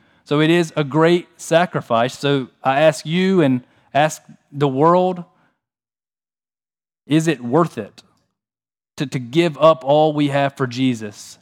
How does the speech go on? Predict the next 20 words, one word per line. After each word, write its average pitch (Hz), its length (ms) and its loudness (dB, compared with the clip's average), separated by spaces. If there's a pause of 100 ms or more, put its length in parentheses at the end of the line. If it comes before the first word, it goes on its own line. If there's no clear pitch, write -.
to 160 80 -6
say, 160 260 0
"For 156 160 -2
me 151 240 0
to 151 140 -4
live 147 480 -2
is 139 180 -10
Christ 143 500 -2
and 127 140 -8
to 127 60 -6
die 135 520 -2
is 113 180 -10
gain"? 113 420 -6 (880)
Like, 135 120 -4
why 143 380 0
would 165 160 0
we 151 140 0
live 139 200 0
this 120 220 -10
way? 113 280 -6